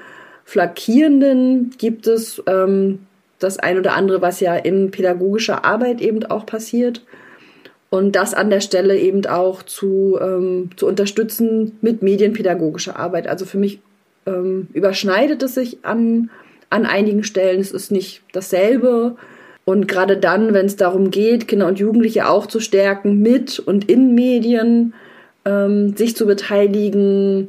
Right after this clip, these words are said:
und da aber auch zu sprechen, wie kann das gut gehen, wie kann das auch gut gehen, dass sie sich selber dabei schützen, wie kann das aber auch gut gehen, dass sie wirklich gehört werden. Und dann sprechen wir über ganz klassische,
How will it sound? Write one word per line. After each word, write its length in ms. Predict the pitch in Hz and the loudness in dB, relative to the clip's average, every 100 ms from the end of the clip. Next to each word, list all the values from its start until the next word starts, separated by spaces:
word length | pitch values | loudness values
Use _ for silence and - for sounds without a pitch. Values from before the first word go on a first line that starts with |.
| - | -2
und 140 | 196 | 0
da 100 | 196 | 2
aber 220 | 202 - | 2 2
auch 220 | 185 208 - - _ | 2 0 -4 -20 _
zu 140 | - 233 | -4 -4
sprechen, 720 | - 185 208 214 202 202 202 - - - - | 0 0 0 2 2 2 -2 -12 -20 -20 -6
wie 140 | 202 | -4
kann 200 | 202 214 | -2 0
das 220 | 196 196 | 0 -2
gut 200 | - 180 | -4 -6
gehen, 440 | 190 254 269 269 240 | 0 2 4 4 2
wie 120 | 190 | 0
kann 200 | - 196 | -2 0
das 220 | 190 - | 0 -2
auch 180 | - - | -6 -4
gut 240 | 208 202 | -4 -4
gehen, 240 | - 214 214 | 0 2 2
dass 160 | 196 | 0
sie 140 | 202 190 | 0 0
sich 160 | 196 | 0
selber 260 | 190 180 190 | 0 2 2
dabei 260 | 180 180 196 | 0 0 0
schützen, 500 | - 277 - 254 233 | 0 -2 0 0 2
wie 100 | 220 | 0
kann 160 | 196 | -2
das 160 | 190 190 | -4 -4
aber 220 | - - | -4 -2
auch 200 | 175 196 | -2 -2
gut 220 | 208 190 | -4 -4
gehen, 240 | - 214 196 | -2 0 2
dass 140 | 196 | 0
sie 140 | 202 | -2
wirklich 280 | 196 190 196 | -2 -2 -4
gehört 480 | 226 226 262 277 233 | -6 -2 0 0 -2
werden. 500 | 233 208 214 214 220 - - - | -2 0 0 -2 -2 -10 -20 -10
Und 260 | 185 202 190 | -2 -2 0
dann 320 | 180 202 196 | 2 2 2
sprechen 460 | 190 - 180 - 196 | 0 -2 -2 0 0
wir 80 | |
über 140 | 180 165 | 2 2
ganz 240 | 175 - | 0 -2
klassische, 760 | - 190 202 220 202 196 185 | -4 -4 -2 0 2 2 2